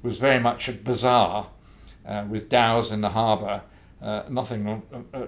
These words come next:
like, uh, it looks today. But then doesn't that go for many cities, uh, that, that have evolved in the last thirty odd years, uh, tremendously?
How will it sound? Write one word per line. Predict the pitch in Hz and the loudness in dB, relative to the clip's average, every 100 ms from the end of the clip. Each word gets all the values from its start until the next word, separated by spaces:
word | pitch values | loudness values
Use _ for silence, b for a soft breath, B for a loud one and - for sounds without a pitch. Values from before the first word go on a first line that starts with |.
| - | -10
like, | 120 123 120 - - B B B 113 | -6 -6 -6 -14 -20 B B B -6
uh, | 113 107 - | -2 -2 -2
it | 131 127 | -6 -2
looks | 123 - | -2 -4
today. | - 131 131 113 104 95 - - b b b - | -8 0 2 4 2 -4 -12 -20 b b b -16
But | - | -6
then | 120 113 107 98 | -2 -2 -2 -6
doesn't | 127 110 117 | -8 -6 -6
that | 113 | -6
go | 110 120 104 | -2 0 0
for | 110 104 - b b b - | -2 -4 -4 b b b -8
many | 123 101 | -4 -4
cities, | - 101 110 101 - - | -6 -8 -10 -8 -8 -6
uh, | 110 104 110 107 | -6 -4 -6 -8
that, | 117 - 117 | -10 -10 -12
that | 117 | -10
have | 113 104 - | -10 -12 -12
evolved | 127 123 120 113 107 | -8 0 0 0 -4
in | 113 | -6
the | 113 107 b b - | -6 -6 b b -10
last | 107 104 - - - | -8 -8 -12 -18 -8
thirty | 120 113 107 | -8 -6 -6
odd | 107 104 | -6 -6
years, | 117 107 101 95 - b b b - | -8 -6 -8 -12 -18 b b b -18
uh, | 101 | -16
tremendously? | - 120 110 104 - 95 | -10 -6 -6 -6 -8 -10